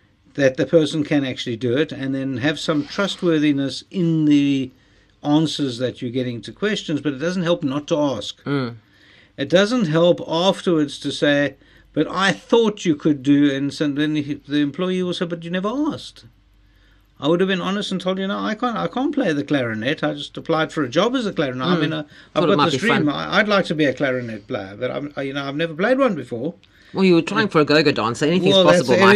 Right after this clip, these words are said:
Speaker 1: anything's
Speaker 2: you know.
Speaker 1: possible. So
Speaker 2: <laughs>
Speaker 1: what I'm saying is, it's, it's, it's, it is a minefield for the employer. Now, the employee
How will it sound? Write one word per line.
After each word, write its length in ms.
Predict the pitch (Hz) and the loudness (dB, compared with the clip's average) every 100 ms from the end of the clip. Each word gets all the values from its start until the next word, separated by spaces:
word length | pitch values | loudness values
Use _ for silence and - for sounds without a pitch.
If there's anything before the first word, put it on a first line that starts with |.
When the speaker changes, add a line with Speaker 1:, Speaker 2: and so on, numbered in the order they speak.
| 180 | 6
Speaker 1:
anything's 140 | 190 143 | 4 4
Speaker 2:
you 60 | |
know. 60 | 131 | 2
Speaker 1:
possible. 380 | 208 190 160 294 | 4 4 6 6
So 260 | 175 170 127 - | 8 6 4 -2
Speaker 2:
<laughs> 160 | - - | -4 4
Speaker 1:
what 160 | 175 | 6
I'm 120 | 262 254 | 6 4
saying 400 | - 202 202 196 | 2 4 4 2
is, 280 | 170 160 151 | 2 2 0
it's, 160 | 143 | -6
it's, 300 | - 156 - | -4 -4 -4
it's, 320 | - 156 143 | -4 -4 -4
it 360 | 143 - 156 - | -6 -4 -4 -2
is 160 | 202 233 | 4 6
a 60 | |
minefield 760 | 214 160 165 170 147 160 147 143 | 8 6 2 0 0 0 0 -2
for 200 | - 143 | -4 -2
the 400 | 131 120 120 107 | -2 -2 -4 -6
employer. 560 | 123 120 151 131 113 104 | -8 -6 2 2 2 -2
Now, 340 | 95 135 156 | -6 -2 -2
the 220 | 151 165 170 | -2 0 2
employee 840 | 165 - 247 247 208 202 127 98 | 2 4 6 6 4 2 0 -4